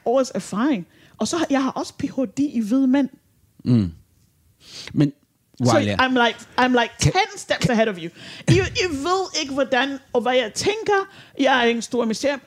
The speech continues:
Speaker 1: men jeg er ligesom, jeg kan ligesom sige, "Nu gør de det."
Speaker 2: Ja.
Speaker 1: Og så jeg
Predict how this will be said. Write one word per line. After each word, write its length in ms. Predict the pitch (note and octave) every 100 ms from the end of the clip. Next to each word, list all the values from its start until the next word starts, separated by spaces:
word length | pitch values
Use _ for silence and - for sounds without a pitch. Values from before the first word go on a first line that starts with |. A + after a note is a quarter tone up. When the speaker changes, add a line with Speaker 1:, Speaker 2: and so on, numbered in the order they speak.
| A#3+
Speaker 1:
men 180 | B3 B3
jeg 220 | C4+ D4
er 40 |
ligesom, 400 | C4 C4 C#4 C4
jeg 160 | A#3+ -
kan 140 | C4+
ligesom 300 | A#3 A#3+ B3+
sige, 180 | A3+ B3
"Nu 160 | A#3 A#3
gør 240 | G#3 F#3+
de 140 | F#3+ G#3+
det." 300 | F3+ D3 - _ _ -
Speaker 2:
Ja. 160 | G2+ E2+
Speaker 1:
Og 100 | A#3
så 100 | C#4
jeg 160 | C#4+